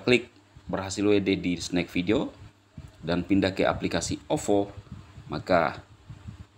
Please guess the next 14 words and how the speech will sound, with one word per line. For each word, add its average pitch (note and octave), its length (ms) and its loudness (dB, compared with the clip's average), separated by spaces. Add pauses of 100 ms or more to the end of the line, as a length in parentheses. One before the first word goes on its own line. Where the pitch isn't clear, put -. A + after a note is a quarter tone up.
(420)
saat F#2 240 -6
itu G2 160 -2
juga E2+ 240 0
sudah, D#2+ 320 0 (960)
ah, D#2+ 300 -8 (840)
landing G#2 380 6
dana E2 180 0
kita. - 320 -6 (640)
Tidak F2+ 240 2
harus F2+ 320 0
berbulan-bulan F2 1400 0
dan E2+ 160 -2
berhari-hari F#2+ 720 2 (560)
ya, A2+ 320 4